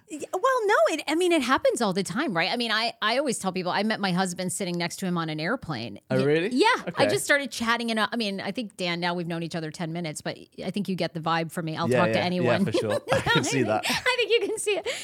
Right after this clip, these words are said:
Speaker 1: So I don't find it that strange because you send her these flowers, you're in-,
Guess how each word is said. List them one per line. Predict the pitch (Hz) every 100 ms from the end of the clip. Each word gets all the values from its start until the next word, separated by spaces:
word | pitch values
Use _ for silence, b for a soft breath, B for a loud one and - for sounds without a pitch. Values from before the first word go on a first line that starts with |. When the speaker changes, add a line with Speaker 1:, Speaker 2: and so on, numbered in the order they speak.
| B B
Speaker 1:
So | - 427 392 _ -
I | 381
don't | 494 440
find | 381 381
it | 370
that | 330 269
strange | - 494 254 208
because | 262 254 254
you | 233
send | 247 240 254
her | 311
these | 330 302
flowers, | - 160 160 165 226 254 b b b
you're | 226 247 262
in-, | -